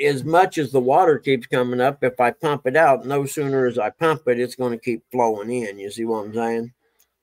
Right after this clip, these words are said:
In fact, if I opened the lid to the septic system, the water would go in it right now.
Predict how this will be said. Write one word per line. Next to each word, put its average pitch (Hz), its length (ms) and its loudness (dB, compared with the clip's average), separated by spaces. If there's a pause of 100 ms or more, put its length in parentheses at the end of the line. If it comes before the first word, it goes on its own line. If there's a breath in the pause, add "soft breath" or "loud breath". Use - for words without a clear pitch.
(2000)
In 131 200 0
fact, 156 400 4
if 139 200 -6
I 127 160 4
opened 143 460 2
the 123 100 2
lid 143 480 2
to 135 120 0
the 120 120 -4
septic 131 420 -2
system, 135 480 -6
the 120 100 0
water 120 380 0
would 117 220 -6
go 113 180 -2
in 113 220 -6
it 90 160 -12
right 104 260 -12
now. 110 260 -12